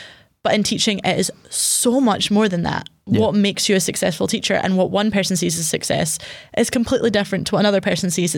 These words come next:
Speaker 1: as success.
Speaker 2: Mm-hmm.
Speaker 1: And because of the, the lack of ability to judge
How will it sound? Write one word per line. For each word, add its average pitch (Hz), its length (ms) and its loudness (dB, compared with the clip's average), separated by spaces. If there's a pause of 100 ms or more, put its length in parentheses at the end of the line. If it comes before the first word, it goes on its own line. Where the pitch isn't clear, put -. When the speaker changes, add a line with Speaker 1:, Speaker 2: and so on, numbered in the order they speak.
(340)
Speaker 1:
as 180 200 0
success. - 640 -2
Speaker 2:
Mm-hmm. 101 260 2 (440)
Speaker 1:
And 180 460 -2 (240)
because 202 460 0
of 180 220 -2
the, 175 380 2 (320)
the 180 280 -2 (440)
lack 185 300 -2
of 196 60 2
ability 180 300 2
to 190 120 -2
judge 170 440 0